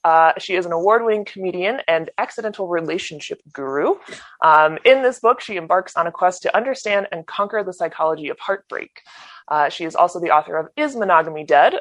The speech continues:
a book that followed her ted Talk of the same name. Wilby has appeared on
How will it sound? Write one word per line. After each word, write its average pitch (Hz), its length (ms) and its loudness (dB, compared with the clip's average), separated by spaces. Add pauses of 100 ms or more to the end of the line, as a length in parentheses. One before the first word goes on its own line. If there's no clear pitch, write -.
a 175 60 -2
book 165 260 -4
that 160 180 -6
followed 151 260 -2
her 160 160 -12
ted 160 280 -6
Talk 151 240 -6
of 160 160 -6
the 147 80 -12
same 143 460 -10
name. 143 320 -8 (560)
Wilby 240 180 2
has 208 160 0
appeared 185 320 0
on 156 320 -2